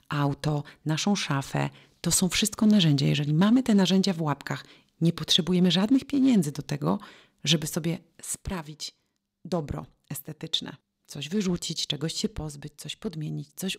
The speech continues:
umyć, coś wyczyścić, coś przełożyć. Po prostu wszystko zależy od nas. I pytanie Justyny dotyczące tego, jak zacząć, skwitowałabym tym właśnie. Zacząć od drobiazgów.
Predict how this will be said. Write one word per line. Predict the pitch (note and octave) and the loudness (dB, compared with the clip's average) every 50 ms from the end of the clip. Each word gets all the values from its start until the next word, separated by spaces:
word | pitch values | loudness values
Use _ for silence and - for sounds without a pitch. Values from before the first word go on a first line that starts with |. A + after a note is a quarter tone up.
| - - | -6 -4
umyć, | F#3+ E3+ D#3+ D#3 D3+ - | -4 -2 -2 -4 -4 -6
coś | - - E3 D3+ | -8 -6 -6 -4
wyczyścić, | D3+ G#3+ - - - D3 - - - - - - | -4 -6 -4 -4 -4 -4 -4 -4 -6 -8 -8 -8
coś | - E3 - | -10 -10 -8
przełożyć. | - - - A3 G#3+ G3 F3+ E3 D#3 D3 D#3+ D#3+ - - - - - - - - - _ _ _ _ _ _ | -8 -2 2 2 4 4 4 4 4 2 0 -2 -4 -8 -14 -16 -18 -18 -20 -20 -20 _ _ _ _ _ _
Po | - G#3+ | -16 -12
prostu | - - G3+ F#3+ - - - C#3 C#3+ | -8 -8 -8 -8 -8 -10 -12 -14 -12
wszystko | - - - - D#3+ - - - G#3 | -12 -10 -10 -10 -10 -12 -12 -12 -10
zależy | F3+ E3 C3+ C3+ C#3 C#3+ - - | -10 -8 -10 -8 -10 -10 -10 -10
od | F#3 E3 C#3+ | -12 -12 -12
nas. | D3 D#3+ D#3 - - _ _ _ _ - | -14 -14 -14 -18 -20 _ _ _ _ -18
I | F3+ | -16
pytanie | - - - - G3 G#3 A3+ A3 | -14 -14 -12 -8 -8 -6 -4 -4
Justyny | G#3+ F#3+ - - - F3+ E3+ E3 D#3+ D#3+ D#3+ - - - - _ _ _ _ - | -4 -4 -6 -8 -8 -6 -6 -4 -4 -6 -8 -10 -16 -20 -20 _ _ _ _ -10
dotyczące | D#3+ - - - - - E3+ E3 - F3 | -10 -8 -8 -10 -8 -6 -8 -6 -8 -8
tego, | - - D3+ D3+ D#3+ D#3 - _ _ - | -10 -10 -10 -8 -10 -10 -12 _ _ -6
jak | E3+ F3 F#3+ G3 F#3 E3 | -4 -2 -2 -2 -2 -2
zacząć, | F3+ E3 D3+ - - D#3+ F3 G3+ G#3 - - - _ _ _ _ _ _ _ _ _ _ - | 0 0 0 0 0 0 0 0 0 -2 -6 -10 _ _ _ _ _ _ _ _ _ _ -12
skwitowałabym | - - G#3 F#3+ - F3+ F3+ F#3 F#3 F3+ D#3 E3+ E3 D#3+ | -4 -4 -2 0 0 2 4 4 4 4 4 2 0 0
tym | - D3 D3 | 0 -2 -2
właśnie. | C#3 D3 C#3 C3 - - D3 D3+ D3 - _ _ | 0 0 0 -2 -2 -2 -2 -4 -6 -10 _ _
Zacząć | - - G#3+ G#3+ - A3 G3+ - | 0 2 2 4 4 4 2 2
od | - F3+ D#3+ - | 2 -2 -2 -2
drobiazgów. | - - - E3 D3 D3+ D3 D3+ - - - - - - | -2 -2 -2 0 0 0 -2 -2 -4 -6 -8 -12 -12 -14